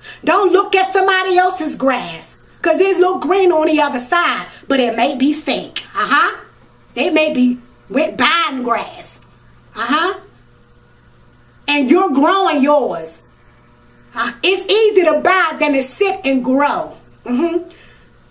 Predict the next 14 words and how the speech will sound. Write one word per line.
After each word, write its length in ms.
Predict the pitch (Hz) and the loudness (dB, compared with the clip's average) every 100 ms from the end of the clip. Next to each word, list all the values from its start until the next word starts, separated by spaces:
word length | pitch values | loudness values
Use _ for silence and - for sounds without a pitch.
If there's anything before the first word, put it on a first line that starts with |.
| - - | -20 -2
But 180 | 339 359 | 2 4
when 180 | 370 349 | 2 2
you 180 | 339 | 0
grow, 480 | - 302 370 427 320 | 2 4 4 2 0
you 180 | 254 359 | 0 2
appreciate 1000 | 294 294 370 453 466 - 320 311 269 240 | 2 0 -2 0 0 0 -4 -2 -4 -4
it 220 | 185 - | -6 -10
more. 460 | 190 220 175 160 156 - - - - | -12 -10 -8 -8 -12 -16 -20 -20 -4
When 160 | - 349 | 0 4
you 360 | 427 415 - - - | 4 2 -2 -6 -2
allow 520 | 320 311 427 440 403 | 0 2 2 2 2
yourself 520 | 370 370 370 359 330 | 0 0 0 0 0
to 140 | 277 254 | -2 0
grow 600 | 277 294 392 359 - | 2 2 2 2 -2